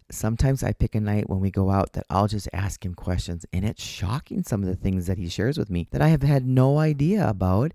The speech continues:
or even thought he felt about certain situations. Do you know that actually brings us closer together? And that would help you too. If you're struggling with feeling close with a partner who's feeling a little distant,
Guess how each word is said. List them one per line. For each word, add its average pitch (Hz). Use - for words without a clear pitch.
or 123
even 127
thought 131
he -
felt 156
about 82
certain -
situations. -
Do -
you 143
know 196
that 196
actually 104
brings 98
us 98
closer 90
together? -
And 147
that 165
would 170
help 165
you 160
too. 208
If -
you're 110
struggling 120
with 101
feeling 127
close 113
with -
a -
partner 107
who's 113
feeling 110
a 101
little 101
distant, 143